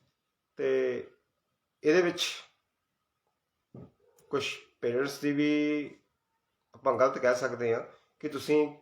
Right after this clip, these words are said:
ਕਿਉਂ ਇੱਦਾਂ ਦੇ ਕੰਮ ਕਰਦੇ ਹੋ। ਸਰਕਾਰ, ਮੈਂ ਪੰਜਾਬ ਸਰਕਾਰ ਅੱਗੇ ਇਹੋ ਅਪੀਲ ਕਰਦਾ ਕਿ ਸਿੱਖਿਆ ਵੱਲ ਵੀ ਧਿਆਨ ਦਿੱਤਾ ਜਾਵੇ।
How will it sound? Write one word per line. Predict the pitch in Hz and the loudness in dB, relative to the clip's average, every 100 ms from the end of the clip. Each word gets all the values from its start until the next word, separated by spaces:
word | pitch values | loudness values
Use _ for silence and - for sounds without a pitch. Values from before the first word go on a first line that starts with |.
| - | 2
ਕਿਉਂ | 160 170 175 | 4 4 2
ਇੱਦਾਂ | 160 139 151 | 0 6 6
ਦੇ | 143 | 6
ਕੰਮ | 143 127 | 2 2
ਕਰਦੇ | 120 101 92 85 | 0 -2 -4 -6
ਹੋ। | - _ _ _ _ _ _ _ _ _ _ _ _ _ _ _ _ _ _ _ _ _ - _ 466 _ _ 403 403 392 _ _ _ _ _ _ _ _ _ _ _ _ | -10 _ _ _ _ _ _ _ _ _ _ _ _ _ _ _ _ _ _ _ _ _ -20 _ -20 _ _ _ _ _ _ _ _ _ _ _ _ _ _ _ _ _
ਸਰਕਾਰ, | - - 113 123 123 135 143 - - _ _ _ _ _ _ _ _ _ _ _ _ _ _ _ _ _ _ _ _ | -12 -8 -4 2 6 6 6 0 -12 _ _ _ _ _ _ _ _ _ _ _ _ _ _ _ _ _ _ _ _
ਮੈਂ | 123 131 | -4 -2
ਪੰਜਾਬ | 131 123 120 127 | 0 0 2 2
ਸਰਕਾਰ | 127 - 120 117 | 0 2 2 2
ਅੱਗੇ | 113 120 | -2 -4
ਇਹੋ | 120 127 | -2 -2
ਅਪੀਲ | 127 110 | -2 -8
ਕਰਦਾ | 98 92 98 98 - _ _ _ _ _ _ _ _ _ - - _ _ | -6 -4 -4 -8 -10 _ _ _ _ _ _ _ _ _ -20 -20 _ _
ਕਿ | - 127 | -8 -6
ਸਿੱਖਿਆ | 123 - 147 165 | -4 -4 2 6
ਵੱਲ | 156 135 131 | 6 6 2
ਵੀ | 135 | -4
ਧਿਆਨ | 135 147 113 | 2 4 4
ਦਿੱਤਾ | 110 127 | 0 0
ਜਾਵੇ। | 117 107 113 95 - | 2 2 0 -2 -8